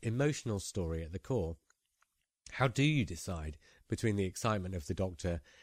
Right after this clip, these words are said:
and the snug security of married life? There were some great performances and some really nice dialogue. The direction was slick, even though director Douglas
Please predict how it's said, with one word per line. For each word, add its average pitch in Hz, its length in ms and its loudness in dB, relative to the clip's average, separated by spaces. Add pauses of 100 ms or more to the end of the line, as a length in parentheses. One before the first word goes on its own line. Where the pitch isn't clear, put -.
(140)
and 98 140 0
the 98 40 0
snug 107 380 0
security 87 540 2
of 82 80 -2
married 85 300 0
life? 82 340 -4 (680)
There 110 80 2
were 101 60 2
some 110 160 -2
great 147 360 4
performances 90 840 0
and 101 160 -4
some 101 220 -2
really 101 300 4
nice 90 280 -2
dialogue. 87 540 -2 (440)
The 120 80 -2
direction 113 400 4
was 92 140 2
slick, - 520 0 (180)
even 107 220 0
though 98 120 4
director 95 360 -2
Douglas 87 460 0